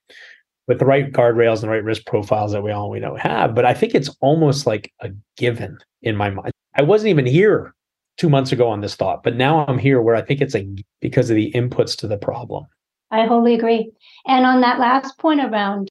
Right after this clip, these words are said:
Speaker 2: burnout, it's burnout at all levels. It's burnout for the physicians, for sure, the nurses, for sure, mid-levels, et cetera. It's burnout as it relates to the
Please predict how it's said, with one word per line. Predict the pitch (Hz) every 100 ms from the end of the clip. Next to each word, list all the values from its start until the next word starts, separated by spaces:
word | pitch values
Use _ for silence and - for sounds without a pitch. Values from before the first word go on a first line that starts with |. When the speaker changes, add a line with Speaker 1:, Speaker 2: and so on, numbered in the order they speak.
| _
Speaker 2:
burnout, | 196 208 240 214 202 - _ _ _ -
it's | 285 277
burnout | 320 370 339 240
at | 196
all | 180 170
levels. | 208 247 185 - _
It's | 233 202
burnout | _ 214 220 202 196
for | - 165
the | -
physicians, | - 180 240 254 240 240 233 226
for | - 196 196
sure, | 196 - - 262 233 208 190 190
the | 175
nurses, | 185 226 226 208 190 185 -
for | - 185
sure, | 190 - 233 208 196 190
mid-levels, | 202 196 196 196 202
et | 240
cetera. | - 202 240 - _ _ _
It's | 262 -
burnout | - 285 294 302
as | 285 277
it | 262
relates | 254 254 254 -
to | 254
the | 247 226 226